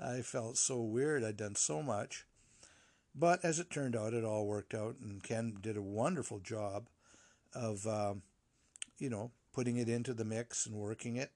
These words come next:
and, uh, producing it. He put down some, uh, key strings, some very subtle but beautiful stuff, and he, he married it up with a bunch of images. Like, um, he made, like, a,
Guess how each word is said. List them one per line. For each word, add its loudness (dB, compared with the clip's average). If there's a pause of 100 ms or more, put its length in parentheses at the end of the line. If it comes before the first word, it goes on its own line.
and, -10 (540)
uh, -4
producing 0
it. 0
He -2
put -2
down -2
some, 0
uh, -6
key 0
strings, 0
some 0
very 0
subtle 0 (400)
but -8
beautiful 0
stuff, 0 (640)
and -2
he, -2
he -4
married 0
it 0
up 2
with -2
a -2
bunch -2
of -6 (120)
images. 0 (440)
Like, -6
um, -4 (480)
he -8
made, -2
like, -6
a, -8